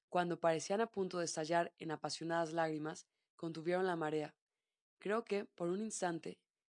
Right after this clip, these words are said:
vi, vi la soledad humana como una ola gigantesca congelada frente a mí, detenida por el muro invisible de una metáfora. Mi tristeza era tanta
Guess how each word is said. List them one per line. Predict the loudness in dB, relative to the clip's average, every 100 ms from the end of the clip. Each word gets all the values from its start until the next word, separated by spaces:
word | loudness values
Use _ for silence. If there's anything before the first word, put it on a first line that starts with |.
| -8
vi, | -6 -6 -10 _ _ _ _ 0
vi |
la | 4 4
soledad | 2 0 2 2
humana | 0 0 -2 -6
como | -4 0 0
una | 2 2
ola | 2 0
gigantesca | -2 -4 -2 -4 -6 -8
congelada | -10 -8 0 2 2
frente | -2 -8 -4
a |
mí, | -6 -6 -12 _ _ _
detenida | -6 -2 2 4 4
por | 2
el | 2
muro | 2 0
invisible | -2 -4 -2 -2 -2
de | -2
una | -2 -2
metáfora. | -2 -2 -4 -6 -12 _ _ _ _ _ _ _ _ _ _
Mi | -6
tristeza | -4 -4 0 2
era | 4 4
tanta | 2 0 -2 -8